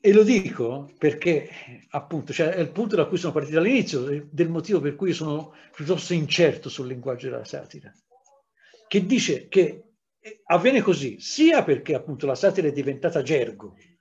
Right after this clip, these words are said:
per cui, appunto, tu, ah,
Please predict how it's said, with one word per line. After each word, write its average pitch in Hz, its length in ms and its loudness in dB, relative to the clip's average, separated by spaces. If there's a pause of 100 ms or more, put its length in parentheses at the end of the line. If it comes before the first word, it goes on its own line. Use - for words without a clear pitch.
(260)
per 151 120 -4
cui, 170 220 4 (200)
appunto, 147 420 -2
tu, 170 260 0 (220)
ah, 127 420 0